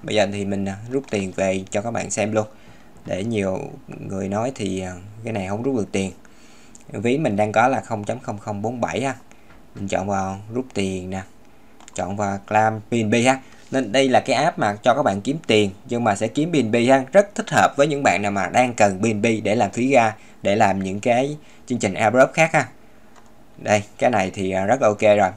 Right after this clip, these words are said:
Mình sẽ rút đi là hai trăm ba mươi lăm thôi, rút đi hai trăm ba mươi thôi. À, bỏ cái số lẻ phía sau đi. Rồi mình nhấn vào claim ha. Và đây, bấm vào trong phần ví MetaMask nè.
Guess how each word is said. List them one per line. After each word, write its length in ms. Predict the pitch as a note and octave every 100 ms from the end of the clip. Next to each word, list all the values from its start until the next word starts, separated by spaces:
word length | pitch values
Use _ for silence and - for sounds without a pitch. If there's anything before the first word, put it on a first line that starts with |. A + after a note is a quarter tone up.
| - - -
Mình 160 | G#2
sẽ 80 | B2
rút 180 | B2+ A#2+
đi 100 | A2
là 100 | G2
hai 320 | A2 A#2 G#2+
trăm 360 | A#2 A2 G#2+ G#2+
ba 200 | A2 G#2+
mươi 340 | G#2+ G#2+ G#2+ G#2+
lăm 140 | A2+ G#2+ - -
thôi, 180 | G#2+ A2 A#2+
rút 180 | C3
đi 120 | A2 G#2+
hai 200 | A2 G#2
trăm 200 | G#2 G#2
ba 120 | G#2+
mươi 200 | A2+ A2+
thôi. 160 | A#2 G#2+ - - - - - -
À, 480 | G2+ G2 F#2+ F#2+ F#2 - A2+
bỏ 100 | - F#2
cái 60 | -
số 200 | B2 B2
lẻ 160 | F2+
phía 80 | A2+
sau 260 | B2+ A2 G#2
đi. 120 | G2+ - - - - - -
Rồi 200 | G2 F#2+
mình 140 | G2
nhấn 180 | G2+ A#2+
vào 160 | C#3 F#2+
claim 280 | - A2 A2+
ha. 120 | A#2 - - - - - -
Và 380 | G2+ F#2 F#2 G2+
đây, 180 | G2+ G#2 -
bấm 160 | G#2+
vào 220 | C3 G2
trong 180 | F#2+ G2
phần 180 | G2+ F#2
ví 140 | G#2
MetaMask 520 | C3+ A#2 G#2 G#2 C3
nè. 80 | A2